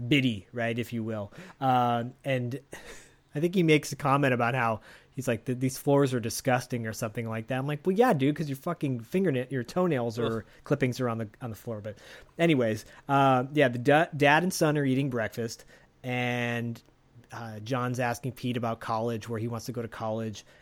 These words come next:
Speaker 1: and he wants to get Pete out of the state. Like,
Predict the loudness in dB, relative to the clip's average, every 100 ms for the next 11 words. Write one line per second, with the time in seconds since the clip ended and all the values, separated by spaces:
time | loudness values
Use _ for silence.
0 | -6 0 2 2 0 2 2 2 _ _
1 | _ _ -6 0 0 -2 2 2 2 -2
2 | -2 -2 -4 -10 -20 _ _ _ _ -8
3 | -6 -4 -6 -8 _ -12 -12